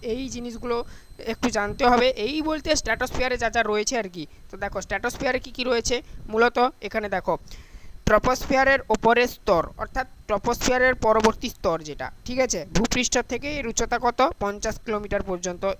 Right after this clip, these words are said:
এর বিস্তার ভূপৃষ্ঠ থেকে। তাহলে তোমাকে যদি বলে স্ট্র্যাটোস্ফিয়ারের বিস্তার কত ভূপৃষ্ঠ থেকে বা কত উচ্চতা অবধি রয়েছে, তুমি বলবে পঞ্চাশ কিলোমিটার পর্যন্ত রয়েছে বা পঞ্চাশ কিলোমিটার পর্যন্ত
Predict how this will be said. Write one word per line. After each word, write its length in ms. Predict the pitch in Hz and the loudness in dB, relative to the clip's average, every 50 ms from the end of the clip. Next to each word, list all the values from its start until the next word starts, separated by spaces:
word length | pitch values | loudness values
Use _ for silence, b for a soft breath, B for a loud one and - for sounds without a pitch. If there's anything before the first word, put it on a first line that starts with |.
| - - | -6 -8
এর 200 | 190 202 208 202 | -6 -6 -6 -8
বিস্তার 520 | - 190 - - - 190 175 160 147 131 - - | -8 -8 -8 -4 0 2 2 2 0 -2 -6 -6
ভূপৃষ্ঠ 400 | 190 208 214 - 226 190 - 214 | -4 -2 0 0 2 2 2 2
থেকে। 400 | 190 180 - - 180 151 - 151 | 0 -2 -4 -8 -8 -8 -8 -6
তাহলে 220 | 143 170 180 196 202 | -2 -2 -2 -2 -2
তোমাকে 260 | - 240 220 214 214 | -4 -6 -6 -6 -4
যদি 220 | 214 220 214 226 | -2 -2 -2 0
বলে 240 | 220 220 220 233 247 - B B B B B | 2 2 4 4 2 0 B B B B B
স্ট্র্যাটোস্ফিয়ারের 800 | - - - - 240 214 240 254 254 - 294 294 269 262 262 262 | -4 -2 0 0 2 4 4 2 2 4 4 4 6 6 6 4
বিস্তার 380 | 226 233 226 - - 247 240 | 2 -4 -6 -2 0 0 2
কত 200 | 233 240 233 233 | 2 2 2 2
ভূপৃষ্ঠ 460 | 247 220 202 214 226 233 233 - - 247 | 0 -2 -2 -4 -4 -2 -2 0 0 -2
থেকে 420 | 233 - - 240 233 254 269 294 - B B B B B B | -2 -2 -4 -6 -6 -6 -8 -8 -10 B B B B B B
বা 120 | - 247 240 | -2 -2 0
কত 200 | 240 240 - 254 | 0 0 0 0
উচ্চতা 400 | 247 240 - - 240 214 247 240 | -2 -2 -4 -4 -2 0 2 2
অবধি 240 | 233 214 202 208 233 | 0 0 -4 -2 2
রয়েছে, 460 | 226 226 226 233 233 - - 254 254 | 4 6 6 6 6 4 2 0 -2
তুমি 240 | - - 208 214 220 | -4 -8 -8 -6 -2
বলবে 260 | 196 208 208 214 214 | 0 0 0 0 0
পঞ্চাশ 480 | - - 202 202 202 196 226 220 214 - | 0 -2 -4 -4 -2 -2 -2 -2 -2 -2
কিলোমিটার 400 | - 202 190 196 190 185 185 185 | -2 -2 -2 -2 -2 -4 -6 -4
পর্যন্ত 440 | - 185 175 170 180 180 170 - | -4 -6 -6 -4 -6 -6 -4 -2
রয়েছে 320 | 185 180 180 180 180 - 226 | -2 -2 -2 -2 -2 -2 -2
বা 100 | 254 254 | -2 0
পঞ্চাশ 360 | - 196 190 190 - - - | -2 -2 -4 -4 -4 -6 -6
কিলোমিটার 320 | - 196 185 190 - 180 | -6 -8 -8 -6 -6 -4
পর্যন্ত 360 | 175 - 175 170 175 170 - | -2 -2 -4 -4 -6 -8 -10